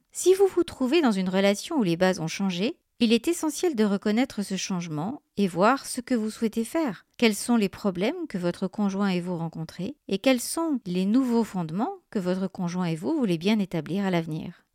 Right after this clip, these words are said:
Troisième point, et c'est là où arrive la question principale, que voulez-vous vraiment comme relation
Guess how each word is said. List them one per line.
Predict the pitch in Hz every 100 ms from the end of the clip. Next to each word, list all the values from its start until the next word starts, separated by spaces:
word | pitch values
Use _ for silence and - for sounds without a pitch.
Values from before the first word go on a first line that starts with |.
| -
Troisième | - 302 233 208 196
point, | - 359
et | 320
c'est | 196 202
là | 226 226
où | 190
arrive | 190 226 208
la | 170
question | 185 - 226
principale, | 214 196 - 165 196 247 294 160 _
que | - 381
voulez-vous | 269 254 233 175 165
vraiment | 165 190 262 233 208 262
comme | 202 165
relation | 165 190 160 - - 160